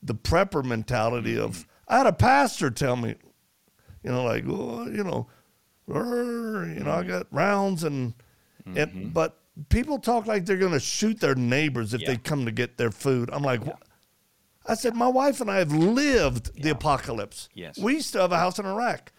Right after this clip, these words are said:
Speaker 1: You don't shoot your neighbors. You shoot bad people.
Speaker 2: Yes.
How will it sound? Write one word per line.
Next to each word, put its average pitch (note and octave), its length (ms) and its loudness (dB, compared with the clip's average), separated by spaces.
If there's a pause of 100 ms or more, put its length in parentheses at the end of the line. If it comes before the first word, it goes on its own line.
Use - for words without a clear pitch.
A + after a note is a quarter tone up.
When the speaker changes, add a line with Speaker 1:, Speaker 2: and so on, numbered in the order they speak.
(200)
Speaker 1:
You F#4 100 0
don't C5 220 4
shoot G#3+ 320 -2
your F3 100 0
neighbors. C3+ 540 0 (500)
You A3+ 300 2
shoot A#3 480 0 (220)
bad E3 440 0
people. A2+ 500 -2
Speaker 2:
Yes. E2 420 -14